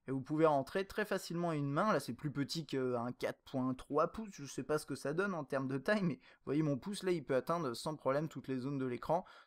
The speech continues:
donc c'est, euh, c'est, c'est, c'est assez sympa. Donc il y a ça, et il y a également une autre fonction, c'est, euh... oups, si j'arrive à le faire, je vais lancer par exemple mon speed test. Ah, celle-là elle marche pas avec, euh, ok, intéressant, j'apprends des choses.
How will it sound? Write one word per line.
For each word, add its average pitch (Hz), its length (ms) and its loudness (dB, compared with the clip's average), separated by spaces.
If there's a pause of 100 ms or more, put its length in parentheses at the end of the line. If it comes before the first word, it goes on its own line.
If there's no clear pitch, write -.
donc 120 120 -6
c'est, 135 240 0
euh, 120 200 2
c'est, 131 360 -2
c'est, 151 340 0
c'est - 180 -2
assez 135 200 -2
sympa. 165 520 6 (320)
Donc - 160 -10
il - 20 2
y 131 40 6
a 120 40 0
ça, 214 380 8 (400)
et 147 60 0
il 160 40 4
y 170 60 10
a - 20 12
également 180 300 8
une 196 100 4
autre 190 140 2
fonction, 190 720 2
c'est, 151 360 2
euh... 135 220 2 (180)
oups, - 380 -8
si 123 200 -10
j'arrive 120 240 -2
à 117 60 -4
le 117 60 -6
faire, 127 400 -4
je 107 80 -12
vais 110 80 -8
lancer 110 340 -10
par 101 140 -10
exemple 104 220 -10
mon 101 180 -8
speed - 260 -18 (120)
test. - 440 -10 (1400)
Ah, - 140 -10 (560)
celle-là 143 300 -2
elle 135 100 0
marche 117 260 -8
pas 151 120 0
avec, 123 280 -6
euh, 127 200 -4 (160)
ok, 165 220 -12 (280)
intéressant, 123 480 -10 (140)
j'apprends 139 340 -6
des 131 80 -6
choses. - 260 -14